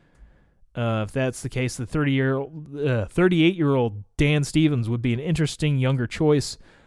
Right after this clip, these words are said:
whilst also being an inspired one. Stevens previously played the son of Professor X in the Fox X-Men movie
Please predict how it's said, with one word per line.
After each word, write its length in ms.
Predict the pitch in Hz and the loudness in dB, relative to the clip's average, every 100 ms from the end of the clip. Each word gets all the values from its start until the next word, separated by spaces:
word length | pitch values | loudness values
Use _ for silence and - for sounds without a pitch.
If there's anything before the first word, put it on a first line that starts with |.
| _ - | _ -8
whilst 260 | 113 107 | -6 -6
also 380 | - 131 123 131 | -4 -4 -2 -4
being 260 | 110 120 117 | -2 -2 -2
an 80 | |
inspired 480 | 101 - - 135 131 | -4 -6 -4 0 0
one. 200 | 127 127 | -2 -4
Stevens 420 | - 139 135 131 | -4 -4 -2 -2
previously 640 | - - 202 226 - 175 143 | -6 2 2 2 2 2 2
played 340 | - 147 131 | 2 2 2
the 80 | 113 | 0
son 320 | - 185 220 | 2 4 4
of 220 | 185 127 | 4 0
Professor 500 | - 131 139 120 131 | -2 -2 0 0 0
X 220 | 117 - | -2 -2
in 60 | 131 | -6
the 60 | 110 | -4
Fox 400 | - 131 123 - | 0 0 -2 -6
X-Men 440 | 143 - 127 117 | -8 -4 -2 0
movie 340 | 113 107 104 | -2 -2 -2